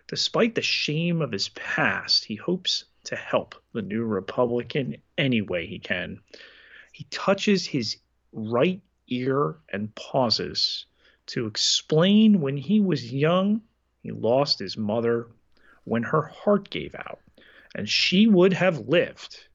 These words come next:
if simple organ cloning had been available on his planet. He vowed to spend his life helping others.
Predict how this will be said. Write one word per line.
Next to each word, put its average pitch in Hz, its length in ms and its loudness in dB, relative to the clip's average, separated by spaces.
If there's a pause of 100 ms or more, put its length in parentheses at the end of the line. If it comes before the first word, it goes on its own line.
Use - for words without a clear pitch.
(160)
if - 140 -10
simple 202 680 -2 (180)
organ 165 600 -2
cloning 113 640 -2 (160)
had 131 440 0
been 113 200 0
available 101 840 -2 (220)
on 95 240 -2
his 90 300 -2
planet. 82 440 -8 (640)
He 113 100 -6
vowed 120 440 2
to 87 80 -10
spend 175 400 -4
his 123 260 -10
life 135 320 0
helping 175 380 0
others. 180 580 -2